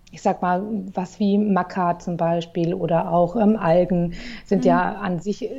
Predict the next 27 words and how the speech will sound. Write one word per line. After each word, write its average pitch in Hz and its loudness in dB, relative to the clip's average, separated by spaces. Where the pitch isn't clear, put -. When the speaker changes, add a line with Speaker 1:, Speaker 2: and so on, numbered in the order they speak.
Speaker 1:
ähm, 175 0
haben 185 -2
ja 180 -2
absolute - 0
Lebensmittelqualität, 240 2
aber 190 0
haben 185 2
halt 196 -2
eine 196 -2
sehr, 190 2
sehr 180 2
hohe 180 2
Nährstoffdichte. 170 -4
Und, 180 2
ähm, 180 0
mit 202 0
denen 185 2
kann 196 0
man 180 0
zum 180 -4
Beispiel 175 -2
auch 180 -2
wunderbar 175 2
danach 175 -2
arbeiten. 180 -2
Und, 190 2
ähm, 180 2